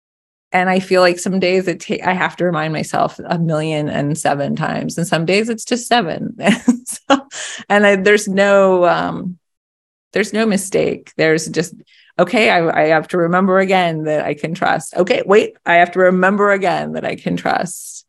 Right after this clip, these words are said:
And, um, I kind of love the not knowing. Don't you love it? I mean, that's part of why I love ecology, is it's not a hard science. You're gathering data to support a theory about how nature works, right? You can't be right or wrong,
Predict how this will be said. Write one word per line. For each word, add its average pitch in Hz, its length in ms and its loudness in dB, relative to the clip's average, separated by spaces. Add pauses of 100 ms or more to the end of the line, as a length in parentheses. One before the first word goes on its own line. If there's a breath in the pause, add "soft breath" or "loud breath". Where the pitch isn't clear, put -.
(120)
And, 165 380 -2
um, - 520 -6 (140)
I 202 120 -8
kind 277 320 0
of - 180 -4
love 254 300 2
the 254 100 0
not 180 260 0
knowing. 60 520 -8 (340)
Don't 262 200 0
you 285 80 0
love 190 240 -2
it? 247 120 2
I - 40 0
mean, 220 120 2
that's 254 200 0
part 285 220 0
of 247 120 2
why 196 200 2
I 180 60 2
love 175 220 2
ecology, 185 840 -2 (340 soft breath)
is 196 120 0
it's 208 200 -2
not 202 200 6
a 202 40 2
hard 180 300 0
science. 185 500 -2 (280)
You're 262 220 4
gathering 220 540 0
data 175 500 0
to 190 100 -6
support 214 460 0
a 220 40 -2
theory 180 360 2
about 151 200 2
how 170 120 -4
nature 156 360 -2
works, - 520 -10
right? 170 380 2
You 190 100 -4
can't 285 300 -2
be 170 140 -2
right 139 360 0 (260)
or 160 140 2
wrong, 131 520 0